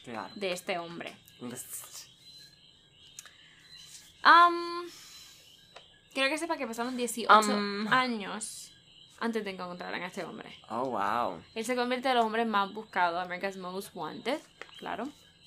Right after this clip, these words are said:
Speaker 2: So, ¿cómo, qué, qué carajo él hizo? Like, dieciocho años, what the fuck? So, desde Nueva York, cuando él viaja, había viajado por tierra, por, como dije, por el autobús, por el bus, a Denver,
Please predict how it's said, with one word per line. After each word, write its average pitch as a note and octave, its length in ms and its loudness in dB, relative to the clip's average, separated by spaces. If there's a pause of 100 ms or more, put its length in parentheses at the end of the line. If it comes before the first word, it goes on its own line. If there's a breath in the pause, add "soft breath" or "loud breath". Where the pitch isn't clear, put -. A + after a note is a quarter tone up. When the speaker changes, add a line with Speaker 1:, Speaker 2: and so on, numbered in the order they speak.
(840 loud breath)
Speaker 2:
So, C4+ 300 4 (120)
¿cómo, D4+ 240 10
qué, E4+ 120 -2
qué E4 180 4
carajo F#4 300 12 (100)
él F#4 80 10
hizo? A#3+ 300 4
Like, A3 260 2
dieciocho C4 760 2 (140)
años, G4+ 500 6
what C#4+ 80 -10
the C#4 80 -4
fuck? G#4+ 440 8 (180)
So, D4 220 4
desde C4 240 0
Nueva C4 220 6
York, F4 160 8
cuando D4 200 2
él E4 100 0
viaja, C4 580 8 (160)
había A#3 180 6
viajado D#4 420 6
por D4+ 200 4
tierra, A#3 540 2
por, G#3+ 140 -4
como G3 160 -4
dije, G#3 200 -2
por G#3+ 160 -4
el A3 80 2
autobús, A3+ 480 2
por B3 120 -4
el B3 100 -4
bus, G3+ 420 -10
a A3+ 160 8
Denver, F4+ 500 8